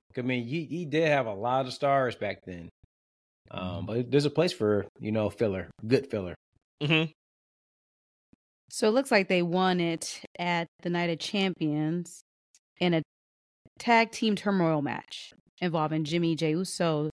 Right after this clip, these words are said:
Speaker 3: Santino Marella, and Vladimir Kozlov, Evan Bourne,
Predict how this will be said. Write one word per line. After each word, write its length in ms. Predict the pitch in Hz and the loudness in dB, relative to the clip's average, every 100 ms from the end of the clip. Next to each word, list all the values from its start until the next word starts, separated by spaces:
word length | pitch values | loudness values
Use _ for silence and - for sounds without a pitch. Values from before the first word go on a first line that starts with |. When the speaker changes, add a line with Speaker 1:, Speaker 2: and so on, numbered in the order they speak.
| _ - | _ -16
Speaker 3:
Santino 540 | - 165 175 160 151 151 - | -2 0 0 0 -2 -6 -4
Marella, 460 | 160 160 151 139 127 - | 0 2 0 -2 -6 -4
and 120 | 156 151 | -4 0
Vladimir 460 | 165 156 160 156 - - _ - | 0 2 2 0 -4 -18 _ -2
Kozlov, 580 | 190 196 190 190 190 190 - _ _ _ | 2 2 2 0 0 -4 -12 _ _ _
Evan 300 | 170 160 156 | -2 0 0
Bourne, 480 | 147 175 185 185 190 | 0 0 2 2 -2